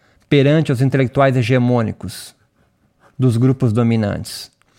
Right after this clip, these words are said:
Busca-se participação na legislação, entre aspas, e administração do campo social. E talvez modificar e reformar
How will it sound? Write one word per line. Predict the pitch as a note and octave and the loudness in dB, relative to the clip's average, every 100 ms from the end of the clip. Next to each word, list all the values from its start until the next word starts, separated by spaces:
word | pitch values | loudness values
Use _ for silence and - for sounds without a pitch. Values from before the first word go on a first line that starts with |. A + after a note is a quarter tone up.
| - - - - | -20 -20 -14 0
Busca-se | D#3 G#3 A3 - | 2 2 0 -2
participação | G3+ - F#3+ B3 - A3 - D3+ - - D3+ F3+ A#3 _ _ _ _ _ _ _ _ _ _ _ _ _ _ _ _ _ _ _ - | -4 0 0 0 -2 -6 0 0 0 -2 -2 -2 -4 _ _ _ _ _ _ _ _ _ _ _ _ _ _ _ _ _ _ _ -4
na | C3 C#3 C#3 | 0 4 4
legislação, | D#3 G3 D4 C#4 - G3+ F3 D3+ - - D#3 F3 | 4 4 2 0 -2 -2 0 0 -2 -2 0 0
entre | C#3 B2+ B2 | 0 0 2
aspas, | B2 D#3+ - E3 C#3 | 2 0 0 0 2
e | D3+ | 2
administração | D#3 A3+ A3+ G3+ G3 F3 C#3+ C3+ - F3 A#2+ C3 | 2 2 0 0 0 0 0 0 2 0 0 -2
do | D#3 | -4
campo | G3 A#3+ | -2 -4
social. | - D3+ - A2 F#2 - - _ | -4 -6 -2 -2 -4 -10 -20 _
E | D3+ | -2
talvez | G#3 G3 E3 F#3 C#4 - - _ _ - - | 2 2 4 2 2 -2 -12 _ _ -20 -2
modificar | E3+ G#3+ C4 C4 A3+ - F#3 G#3+ | 2 4 2 0 -4 -2 0 2
e | A3+ | 2
reformar | G3+ - A#3 D#3+ C3+ C#3 D3 A#2 | 2 0 0 0 2 2 2 -2